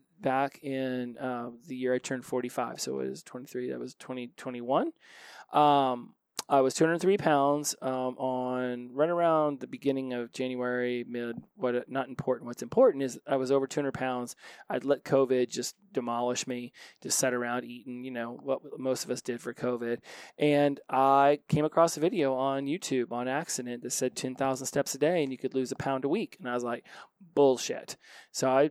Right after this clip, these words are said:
decided to give it a go and lost, like, nine pounds in that first month, mostly just because my frame was not in the mood to continue carrying that much weight.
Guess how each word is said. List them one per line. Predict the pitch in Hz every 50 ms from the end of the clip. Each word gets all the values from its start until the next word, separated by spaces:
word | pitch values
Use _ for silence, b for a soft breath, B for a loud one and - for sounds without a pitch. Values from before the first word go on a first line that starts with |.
| -
decided | - 127 123 - 127 123 127 120
to | -
give | 127 131 139 139
it | 147
a | 160
go | 147 180 226 247 190 131 - -
and | - 135 131 127
lost, | 127 127 123 135 - -
like, | 143 131 123
nine | 131 131 135 131 135 139 135
pounds | - - 151 156 156 147 131
in | 131
that | 131 123 117
first | - - 131 127 120 - 139
month, | 147 151 139 123 127 - - B B B B B B B
mostly | - 139 160 190 185 - 131 120 120 127
just | - - - -
because | - - 143 135 123
my | 131 123 120
frame | - - - 151 147 143 135 127 127 117
was | 117 117 117
not | 123 127 131 135 143 - -
in | 139 135
the | 131 127
mood | 127 135 131 127 117
to | -
continue | - - 135 131 - - 139 131 123
carrying | 120 - - 135 135 127 123
that | 127 127 117 113
much | 120 117 113 - -
weight. | 143 170 185 160 139 135 -